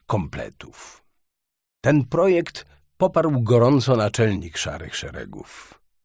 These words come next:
Kedyf również bardzo chętnie wyasygnował odpowiednie środki.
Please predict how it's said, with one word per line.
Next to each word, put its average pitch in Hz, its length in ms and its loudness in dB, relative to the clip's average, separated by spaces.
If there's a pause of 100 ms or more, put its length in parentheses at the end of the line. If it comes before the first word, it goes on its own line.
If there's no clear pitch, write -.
(440)
Kedyf 135 760 0 (160)
również - 880 -2 (320)
bardzo 110 400 0
chętnie 120 440 0
wyasygnował 117 720 0
odpowiednie 113 500 -2
środki. - 600 -12